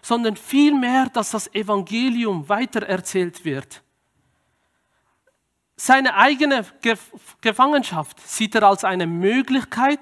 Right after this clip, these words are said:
andere zu ermutigen und sein Evangelium weiter zu erzählen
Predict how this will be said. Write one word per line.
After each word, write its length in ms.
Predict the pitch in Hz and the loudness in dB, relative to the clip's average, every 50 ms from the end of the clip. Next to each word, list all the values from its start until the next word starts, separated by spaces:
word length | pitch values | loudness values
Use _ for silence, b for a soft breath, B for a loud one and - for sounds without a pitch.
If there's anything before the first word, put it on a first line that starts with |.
| - - - _ _ _ _ _ _ _ _ _ _ _ _ _ _ _ _ _ _ _ _ _ _ _ _ _ _ _ _ _ _ _ | -8 -16 -20 _ _ _ _ _ _ _ _ _ _ _ _ _ _ _ _ _ _ _ _ _ _ _ _ _ _ _ _ _ _ _
andere 560 | - 214 254 269 269 269 269 240 240 233 226 | 4 4 4 4 4 2 0 0 0 -2 -6
zu 180 | - - 208 202 | -6 -4 -2 -2
ermutigen 720 | 196 185 185 196 233 262 262 - - 214 180 190 175 170 | 0 -2 -2 -2 -2 -2 -2 -4 -4 -4 -2 -2 -2 -2
und 160 | 170 190 175 | -4 -4 -2
sein 240 | - - 190 196 196 | 0 2 0 2 0
Evangelium 760 | - 185 175 185 196 190 175 196 226 247 240 254 233 196 185 | -2 -2 0 0 0 0 0 0 0 0 0 0 -2 0 2
weiter 400 | 208 220 240 240 - 240 226 - | 2 2 2 0 -4 -8 -8 -8
zu 360 | - - 226 202 190 175 - _ _ _ _ _ _ _ - | -8 -6 -4 -4 -4 -6 -8 _ _ _ _ _ _ _ -2
erzählen 760 | 196 190 190 - - - 202 185 180 165 160 151 151 156 | -2 -2 0 -2 -2 2 2 2 2 0 -2 -4 -6 -8